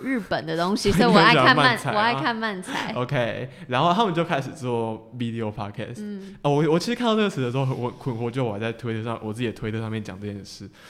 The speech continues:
Speaker 2: 就有点不懂，就是比如说你想一下，一个人就讲说我是 video podcaster，和我是一个 YouTuber，到底差在哪里？
Speaker 1: 我看蛮多的欧美的 podcast，就是也是会直接像，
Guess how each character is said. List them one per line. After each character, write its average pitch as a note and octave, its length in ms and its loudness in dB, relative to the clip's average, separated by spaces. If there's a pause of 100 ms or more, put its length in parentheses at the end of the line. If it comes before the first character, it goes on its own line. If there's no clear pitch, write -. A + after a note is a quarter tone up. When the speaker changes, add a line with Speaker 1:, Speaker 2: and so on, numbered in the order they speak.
(120)
Speaker 2:
就 D#3+ 100 0
有 C#3 80 2
点 A#2 160 -2 (420)
不 C#3+ 120 -4
懂， A#2+ 200 -6
就 A#2 160 -6
是 A#2+ 80 -8
比 A2+ 160 -8
如 A2+ 60 -2
说 D#3 240 2
你 B2+ 80 -2
想 A2+ 220 -4
一 - 20 -4
下， B2 100 -2
一 A2 80 -2
个 G#2+ 120 -6
人 G2+ 160 -6
就 A2+ 160 -6
讲 G2+ 260 -8
说 A2 320 -6 (140)
我 G#2 120 -10
是 A2+ 300 -6
video A#2+ 340 -2
podcaster， G#2+ 560 -6 (280)
和 B2+ 120 -4
我 F#2+ 80 -8
是 A#2 140 -8
一 A2+ 40 -4
个 A2 60 -6
YouTuber， G#2+ 600 -8 (320)
到 A#2 120 -4
底 G2 60 -6
差 - 160 -10
在 G#2 120 -8
哪 G2+ 100 -12 (140)
里？ - 80 -20 (300)
Speaker 1:
我 G3+ 60 -16
看 C#4 220 -12
蛮 F3+ 320 -12
多 A3+ 320 -8
的 G#3 200 -10
欧 G#3 200 -6
美 G#3 220 -12
的 F3 80 -16
podcast， F#3 640 -14
就 G3 140 -14
是 G3+ 100 -14
也 F3+ 160 -12
是 F3 140 -20
会 G3+ 180 -12
直 F3+ 140 -16
接 F#3 320 -12 (360)
像， F#3 560 -12